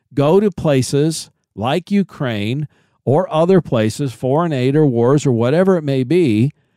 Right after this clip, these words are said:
and we don't want, the vast majority, we're talking seventy, eighty percent easily, of Americans do not want our money to go there? It kinda reminds us, uh, reminds me of something called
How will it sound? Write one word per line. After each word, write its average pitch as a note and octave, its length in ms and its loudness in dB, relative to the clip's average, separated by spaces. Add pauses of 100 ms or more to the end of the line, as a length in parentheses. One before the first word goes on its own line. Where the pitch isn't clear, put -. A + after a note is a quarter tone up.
(260)
and C#3+ 220 -4
we F#3+ 220 2
don't D3 340 2
want, B2 260 -4
the C3+ 140 0
vast F#3 520 -2
majority, A2+ 320 -2
we're C#3+ 120 0
talking E3 360 -2
seventy, B2+ 540 -2
eighty F#3+ 240 0
percent C#3+ 460 -2
easily, B2+ 640 -2
of B2+ 120 -2
Americans D3+ 720 0 (460)
do G#3+ 280 2
not D#3 380 2
want C3 280 0
our D#3 180 2
money A#2+ 320 0
to D3+ 120 -4
go E3+ 300 4
there? G#2 340 -2 (680)
It C3+ 100 -6
kinda G#3 300 -2
reminds F#3+ 440 0
us, D#3 300 -4
uh, C3+ 200 0
reminds D3+ 420 -2
me E3 80 0
of C#3 100 0
something D#3 340 0
called C#3+ 360 0